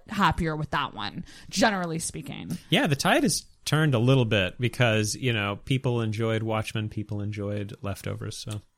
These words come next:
Speaker 1: That's right.
Speaker 2: Did you enjoy Watchmen?
Speaker 1: I've only watched a couple episodes, but from what I
Speaker 2: Okay.
Speaker 1: saw, I loved it.
Speaker 2: Oh, nice.
Speaker 1: But,
Speaker 2: Yeah,
Speaker 1: like,
Speaker 2: yeah.
Speaker 1: I just, I'm just bad at keeping up with T V.
Speaker 2: Fair.
Speaker 1: If you're in that universe, I, I highly recommend Mister Robot.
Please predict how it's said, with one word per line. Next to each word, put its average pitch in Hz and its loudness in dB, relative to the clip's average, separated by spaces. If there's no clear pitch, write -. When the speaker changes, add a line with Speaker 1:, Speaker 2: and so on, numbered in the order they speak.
Speaker 1:
That's 151 -8
right. 156 -10
Speaker 2:
Did 151 2
you 104 2
enjoy 175 4
Watchmen? 277 2
Speaker 1:
I've 226 6
only 294 0
watched 262 0
a 240 -6
couple - 0
episodes, - 0
but - 2
from 220 4
what 196 6
I 180 4
Speaker 2:
Okay. 180 4
Speaker 1:
saw, 180 4
I 165 6
loved 160 2
it. - -2
Speaker 2:
Oh, 254 2
nice. 370 0
Speaker 1:
But, - 2
Speaker 2:
Yeah, - 6
Speaker 1:
like, 220 4
Speaker 2:
yeah. 196 2
Speaker 1:
I 196 2
just, 185 -2
I'm 208 4
just 185 -4
bad 175 0
at 180 -10
keeping 170 -4
up 156 -4
with 160 -8
T 170 -2
V. 165 0
Speaker 2:
Fair. 98 0
Speaker 1:
If 247 6
you're 269 8
in 247 6
that 240 6
universe, 208 4
I, 175 2
I 180 4
highly 165 -4
recommend 147 -4
Mister 147 -2
Robot. 127 -6